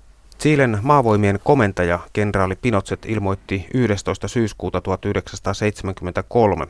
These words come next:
kello yhdeksän, että asevoimat olivat ottaneet vallan Chilessä. Pinochet syrjäytti marxilaisen presidentin Salvador Allenden,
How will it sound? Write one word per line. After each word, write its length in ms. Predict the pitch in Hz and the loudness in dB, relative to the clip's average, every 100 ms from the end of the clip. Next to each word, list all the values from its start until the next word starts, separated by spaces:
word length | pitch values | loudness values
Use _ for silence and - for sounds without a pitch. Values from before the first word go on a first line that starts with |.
| - - | -12 -16
kello 280 | - 87 87 | -8 -6 -4
yhdeksän, 540 | 113 107 95 - 90 85 | -2 -2 -4 -4 -6 -4
että 460 | 90 - - 90 - - | -6 -8 -2 -2 -2 -8
asevoimat 580 | 98 101 82 82 87 95 | -2 -2 0 -2 -4 -2
olivat 300 | 110 104 98 | 0 0 2
ottaneet 460 | 113 - 101 95 - | 0 -2 -2 -2 2
vallan 380 | 110 104 95 87 | 2 2 0 -2
Chilessä. 520 | - 104 90 - - - - - - - - | -2 -2 0 -4 -8 -16 -20 -20 -20 -20 -8
Pinochet 460 | - 107 98 - - - | -2 0 0 -2 -4 -12
syrjäytti 640 | - 123 113 101 95 - 98 | -4 0 4 4 2 -4 -2
marxilaisen 760 | 104 113 - 110 101 98 101 87 | 2 2 0 -2 0 0 -2 -4
presidentin 580 | 104 117 107 101 101 98 | -6 -2 -2 0 -2 -2
Salvador 560 | - - 95 90 87 - | -4 -2 0 0 -2 -2
Allenden, 560 | 98 110 123 110 104 | 0 2 2 0 -2